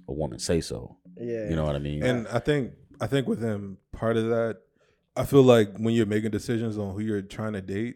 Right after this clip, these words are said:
Speaker 1: Mm-hmm.
Speaker 3: you shouldn't be ruled by, like, just trying to get some ass.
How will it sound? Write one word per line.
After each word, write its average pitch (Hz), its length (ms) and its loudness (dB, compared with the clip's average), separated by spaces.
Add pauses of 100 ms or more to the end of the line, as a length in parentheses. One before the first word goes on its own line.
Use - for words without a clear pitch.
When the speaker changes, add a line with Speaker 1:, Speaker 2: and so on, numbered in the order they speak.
(140)
Speaker 1:
Mm-hmm. 90 120 -10
Speaker 3:
you 123 100 2
shouldn't 123 260 2
be 101 80 -4
ruled 104 460 -2
by, 101 440 -6 (400)
like, 98 260 -8
just 110 180 -8
trying 107 180 -6
to 98 40 -8
get 98 120 -8
some 98 160 -12
ass. 104 380 -6